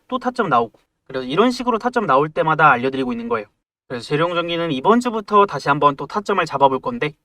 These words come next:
제가 또 타점 진입을 할 때는 저 혼자서 매매를 하는 게 아니라 저를 구독해주시는 우리 구독자분들에게는 제가 이제 영상 올려드리는 종목들 있죠. 이 종목들 실시간 매수 매도 타점 제가 이제 문자로 다 보내드리고 있어요. 근데 제가 이거 타점을 왜 보내드리냐면요.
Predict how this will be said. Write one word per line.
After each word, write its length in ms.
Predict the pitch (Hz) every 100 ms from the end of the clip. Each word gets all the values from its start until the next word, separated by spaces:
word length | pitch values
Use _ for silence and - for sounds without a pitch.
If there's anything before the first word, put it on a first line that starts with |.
| _ _ _
제가 220 | - 123
또 80 | 143
타점 340 | - 240 240
진입을 340 | 196 143 139 147
할 80 |
때는 520 | 214 233 202 151 170 156
저 140 | -
혼자서 320 | 143 156 156
매매를 280 | 127 120 127
하는 160 | 156 170
게 80 | 165
아니라 280 | 117 131 147 _ _
저를 180 | 139 135
구독해주시는 680 | - 175 247 254 220 220 202
우리 160 | 151
구독자분들에게는 840 | 151 160 240 240 208 180 165 165 175 - _ -
제가 260 | - 139 139
이제 160 | 127
영상 340 | 120 156 170 170
올려드리는 400 | 139 160 156 156
종목들 380 | 151 165 202 262
있죠. 240 | 247 - _ _
이 80 | 135
종목들 480 | 123 147 180 - 170
실시간 600 | - 254 247 233 220 202
매수 320 | 240 - 254
매도 200 | 254 226
타점 500 | 208 208 - 151 170 - _ _
제가 220 | - 127
이제 100 | 120
문자로 440 | 123 143 185 220 190
다 100 | 151
보내드리고 500 | 127 156 175 147 123
있어요. 240 | 107 - _ _ _ -
근데 100 | 135
제가 260 | 147 151
이거 120 | 135
타점을 400 | 131 202 208 190
왜 180 | 151 135
보내드리냐면요. 760 | 139 143 143 139 127 120 120